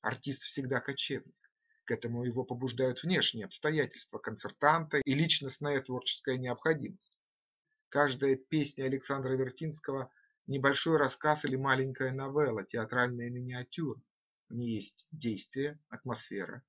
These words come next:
и собеседник, с которым у автора завязывается диалог или который действует сам на свой страх и риск. Как в театре, публике предлагается стать свидетелями происшествия, будь то комедия или драма, трагедия или фарс.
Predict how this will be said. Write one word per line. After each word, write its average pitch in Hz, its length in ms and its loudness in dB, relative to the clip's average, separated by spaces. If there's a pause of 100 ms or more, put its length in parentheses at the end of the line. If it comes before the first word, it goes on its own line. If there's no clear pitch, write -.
и - 60 -14
собеседник, 147 720 -6
с - 60 -14
которым 107 380 -6 (100)
у 113 100 -4
автора 156 500 0 (240)
завязывается 135 880 0
диалог 143 520 2
или 107 120 -6
который 127 380 -2
действует 139 460 -4
сам 139 300 2
на 123 80 -6
свой 131 200 -4
страх - 380 -2
и 143 60 2
риск. 139 320 -6 (540)
Как - 180 -4
в - 80 -12
театре, - 480 0 (260)
публике 147 380 -2
предлагается 143 680 2
стать 139 240 -4
свидетелями 147 720 -4
происшествия, 151 840 0 (280)
будь 127 180 -6
то 113 80 -6
комедия 131 520 -2
или 110 120 -4
драма, 127 420 2
трагедия 117 500 -2
или 98 160 -8
фарс. 131 460 2